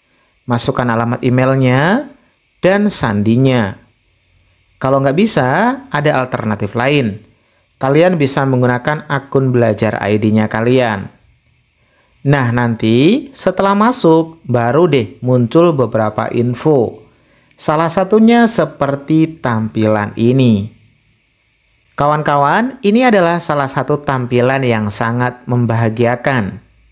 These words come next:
Nanti muncul informasi, "Bapak atau Ibu si Fulan,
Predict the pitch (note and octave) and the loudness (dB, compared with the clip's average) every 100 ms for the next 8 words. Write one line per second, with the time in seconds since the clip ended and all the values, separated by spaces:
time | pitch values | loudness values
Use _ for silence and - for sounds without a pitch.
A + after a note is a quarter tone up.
0 | _ _ _ _ _ _ _ _ - C#3+ | _ _ _ _ _ _ _ _ -4 -2
1 | D3 B2+ A#2+ D#3+ F#3+ E3 C#3+ D3 C#3+ C#3+ | 0 2 4 4 4 2 2 0 0 0
2 | C3 C3 C3 A#2+ A2+ - D#3 A#3+ C4+ - | 0 -2 -2 -2 -2 0 2 0 -2 -6
3 | C3 D#3+ - G#3 G#3+ D3+ C3+ B2 - A#2+ | -2 -2 -2 -2 -2 -4 -4 -4 0 -2
4 | A#2+ C#3 F3+ - - _ _ - - C3+ | 0 2 0 -2 -16 _ _ -8 0 0
5 | - A3+ E3 A2 C#3 | 0 0 2 0 -2